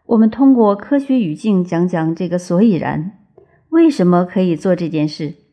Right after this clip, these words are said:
为什么这件事做得有意义。从这个角度来表达，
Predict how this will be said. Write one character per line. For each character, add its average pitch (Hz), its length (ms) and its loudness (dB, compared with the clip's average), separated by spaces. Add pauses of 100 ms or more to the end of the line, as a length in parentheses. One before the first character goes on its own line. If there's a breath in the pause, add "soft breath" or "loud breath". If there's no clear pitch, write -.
(400)
为 247 220 4
什 190 160 -4
么 160 180 0
这 180 140 -8
件 170 220 -2
事 175 260 -4
做 175 180 -2
得 175 120 -2
有 139 160 -2
意 233 200 -2
义。 - 260 -6 (540)
从 226 280 4
这 294 160 0
个 233 100 -2
角 185 260 0
度 190 160 -4
来 175 140 0
表 165 240 -4
达， 175 460 -6